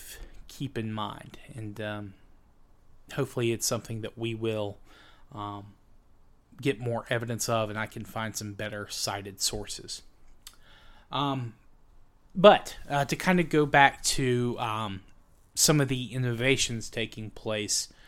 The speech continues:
uh, in Mehrgarh. Um, if you haven't listened to our domestication episode, I highly recommend you do. Um, part of the reason I believe that, uh,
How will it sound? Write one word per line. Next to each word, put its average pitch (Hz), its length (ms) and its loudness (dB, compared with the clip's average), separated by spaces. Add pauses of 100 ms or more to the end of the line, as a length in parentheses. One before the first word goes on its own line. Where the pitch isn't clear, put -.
(360)
uh, 107 240 0
in 113 180 -8
Mehrgarh. 101 560 -4 (220)
Um, 107 380 -4 (840)
if 135 260 0
you 135 80 0
haven't 135 320 4
listened 135 460 0
to 127 160 -2
our 120 100 2
domestication 170 720 0
episode, 180 540 2
I 110 80 -4
highly 113 300 -2
recommend 113 580 -4
you 107 100 -8
do. 139 420 0 (540)
Um, 113 440 -4
part 185 260 8
of 196 60 8
the 175 80 2
reason 160 320 2
I 131 200 4
believe 127 440 0
that, 120 340 -2
uh, 113 380 -2